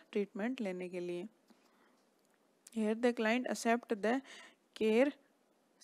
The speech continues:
sympathy, protection from the demand and stress of life। ठीक है, तो इस स्टेज में लास्ट में जाते जाते क्या होता है कि क्लाइंट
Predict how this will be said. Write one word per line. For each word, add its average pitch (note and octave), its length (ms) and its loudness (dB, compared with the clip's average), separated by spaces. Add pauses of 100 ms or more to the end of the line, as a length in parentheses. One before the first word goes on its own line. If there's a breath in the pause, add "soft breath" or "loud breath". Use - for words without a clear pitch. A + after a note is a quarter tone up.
(100)
sympathy, A3 680 0 (120)
protection G#3+ 640 0 (160)
from G3 280 -2
the A#3 180 2 (240)
demand G3+ 440 -2
and A3+ 300 -2 (380 loud breath)
stress G#3+ 560 -2
of D4+ 200 2 (160)
life। F#3+ 300 -4 (300)
ठीक B3 180 -6
है, C#4+ 80 -6 (840 loud breath)
तो B3+ 220 8 (460)
इस G#3+ 200 -4
स्टेज G#3+ 380 -2
में C4+ 200 2
लास्ट A3 400 4
में B3+ 240 2
जाते A3 260 2
जाते A3 240 -2
क्या A3 180 2
होता G#3 200 0
है A#3+ 100 2
कि D4+ 220 0 (760 loud breath)
क्लाइंट A3+ 400 2